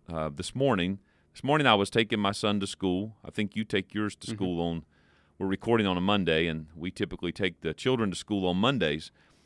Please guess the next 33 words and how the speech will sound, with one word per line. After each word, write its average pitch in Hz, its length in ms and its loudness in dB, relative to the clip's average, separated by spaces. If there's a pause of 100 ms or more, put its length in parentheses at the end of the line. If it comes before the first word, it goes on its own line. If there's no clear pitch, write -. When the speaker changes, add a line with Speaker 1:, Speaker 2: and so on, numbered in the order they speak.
(180)
Speaker 1:
give 101 160 -2
our 92 100 4
wives 98 440 8
the 85 100 -2
Monday 101 500 0
morning 92 300 0
off, 92 400 0
so 95 240 0
to 82 80 -6
speak. - 360 -8 (560)
But, 104 220 6
uh, 95 200 6
I - 40 -2
was 107 140 -2
driving 139 500 4
in, 107 360 2
and 92 220 0
there's 101 220 4
a 95 40 -4
certain 165 340 0
place 127 320 2
along 101 300 2
the 90 100 0
road 92 340 2
where 80 480 0 (640)
just 196 360 0
about, 110 440 8
unless 139 340 4
it's 156 140 -2
a 90 100 2
cloudy, 131 440 2
rainy 107 300 2
day, 80 380 0